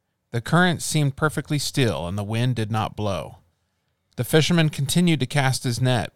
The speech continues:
but it kept returning empty. As the day was going on, it appeared to be more and more of a bust for the day.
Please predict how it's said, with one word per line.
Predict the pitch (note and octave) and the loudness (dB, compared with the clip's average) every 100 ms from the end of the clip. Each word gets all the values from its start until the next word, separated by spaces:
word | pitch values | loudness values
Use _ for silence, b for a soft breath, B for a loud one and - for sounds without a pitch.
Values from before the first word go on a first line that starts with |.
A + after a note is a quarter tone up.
| _ | _
but | A2+ | -6
it | G2 | -4
kept | - A2+ | -2 -2
returning | A#2+ B2 A#2+ A#2 | -2 -2 0 0
empty. | A2+ A2+ - C#2+ - _ _ _ _ _ | 0 -2 -6 -14 -16 _ _ _ _ _
As | - A2 | -6 -4
the | A#2 | 0
day | A#2+ C3+ | 2 4
was | C#3 | 2
going | - D3 C#3+ | 2 2 4
on, | D3 C3 A2+ | 4 2 2
it | A#2 | 0
appeared | A#2 C#3 C3 B2+ | 0 2 2 2
to | B2 | -2
be | A#2+ A#2+ | -2 0
more | A#2+ A#2 C#3 C#3+ | 0 0 0 2
and | C#3 | 2
more | B2+ A#2+ | 4 2
of | A#2+ | 2
a | B2 | 0
bust | G#2 C2 - - | -2 -4 -8 -10
for | F2+ | -10
the | F#2+ | -10
day. | F2+ D#2+ - | -10 -10 -14